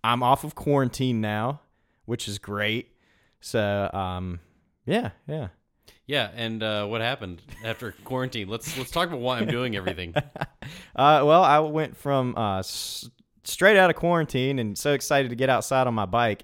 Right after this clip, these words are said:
Speaker 1: I decided to go hard enough and, uh, break my leg.
Speaker 2: Yep.
Speaker 1: So, back in quarantine, <laughs>
Speaker 2: Yeah.
Speaker 1: more or less. So, if things sound a little weird on this episode, it's 'cause, one, I'm sitting down, and two, I'm sober.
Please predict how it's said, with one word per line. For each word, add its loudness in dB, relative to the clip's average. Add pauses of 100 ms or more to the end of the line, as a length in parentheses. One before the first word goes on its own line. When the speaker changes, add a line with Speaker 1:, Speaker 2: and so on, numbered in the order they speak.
(520)
Speaker 1:
I -8
decided 0
to -4
go 0
hard 2
enough -2
and, -4
uh, -4
break -2
my -2
leg. -4 (680)
Speaker 2:
Yep. -8 (140)
Speaker 1:
So, -4 (300)
back 6
in 4
quarantine, 0 (140)
<laughs> -20
Speaker 2:
Yeah. 2
Speaker 1:
more 8
or 6
less. -4 (840)
So, 0
if 0
things 0
sound 2
a -2
little 0
weird 2
on 0
this -4
episode, -4
it's -14
'cause, -8 (680)
one, 4
I'm -2
sitting 0
down, -2
and -8
two, -4
I'm -4
sober. -6